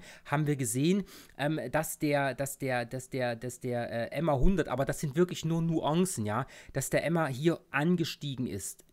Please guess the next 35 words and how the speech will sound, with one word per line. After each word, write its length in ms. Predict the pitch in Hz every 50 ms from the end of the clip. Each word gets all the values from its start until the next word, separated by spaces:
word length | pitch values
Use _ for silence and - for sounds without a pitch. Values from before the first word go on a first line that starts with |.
| _ _
und 260 | - 139 151 - -
nach 240 | 143 139 - - -
oben 320 | 143 156 170 185 175 170
weitergelaufen 760 | - 127 123 120 - 117 - 117 110 101 101 107 110 - 117
ist. 220 | - 147 - - - - - - - - - -
Hier 320 | - - - 156 190 214 185
sehen 340 | 139 143 175 196 196 190 170
wir 100 | 175 156
jetzt, 540 | 143 160 196 196 - - - - - -
äh, 280 | - 139 143 147 143 135
schon, 360 | - - - 160 175 190 175
äh, 320 | - - - 113 113 107 110 113 120 131 139 143 147 151 151 147 135 -
ich 280 | 117 139 117 - 127
will 120 | 131 180 208
jetzt 220 | 214 180 - -
hier 120 | - 175 156
nicht 180 | 156 - -
zu 120 | - 147 127
viel 220 | - - 151 139
reindeuten, 600 | 120 123 120 151 185 190 170 143 131 127 - 127
aber 280 | 120 113 139 - - -
eher 260 | 160 170 185 185 175
so 100 | 175 180
ein 120 | 165 -
bisschen 320 | - 180 - - - 170 151
das 180 | 147 - -
Thema 300 | - - 160 156 151 147
nach 180 | 147 143 - - _
unten 420 | - 160 165 175 175 - 160 139
laufen. 340 | 113 107 107 107 95 - -
Das 160 | - 123 -
sind 160 | - 156 143 -
ganz 320 | 165 175 208 226 220 -
feine 340 | - - 160 165 170 170 170
Nuancen. 540 | 165 160 139 131 143 147 131 - - 113